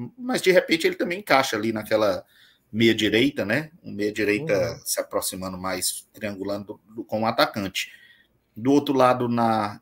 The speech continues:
Speaker 1: na ponta esquerda, Mendoza tem um início de temporada muito bom, acho que é,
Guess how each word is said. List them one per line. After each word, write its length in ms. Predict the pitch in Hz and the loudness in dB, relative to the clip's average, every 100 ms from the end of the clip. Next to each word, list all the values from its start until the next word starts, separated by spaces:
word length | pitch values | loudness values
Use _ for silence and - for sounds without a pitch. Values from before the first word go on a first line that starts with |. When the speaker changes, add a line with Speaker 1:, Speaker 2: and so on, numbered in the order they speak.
| _ _ | _ _
Speaker 1:
na 240 | 110 104 104 | -6 -4 -4
ponta 400 | - - 113 117 | -6 -6 -4 -2
esquerda, 540 | - - 113 110 104 | -2 2 4 6 4
Mendoza 420 | 98 113 110 113 107 _ - | 2 -2 -2 -2 -6 _ -6
tem 180 | 113 | -2
um 80 | 113 | -2
início 240 | 110 110 - | 0 -2 -2
de 60 | |
temporada 400 | 107 - 104 101 | -4 2 2 2
muito 220 | 113 - 110 | -2 -2 -4
bom, 280 | 98 131 | -2 -2
acho 200 | 110 - | -2 -4
que 80 | - | 0
é, 280 | 110 101 - | 2 2 -2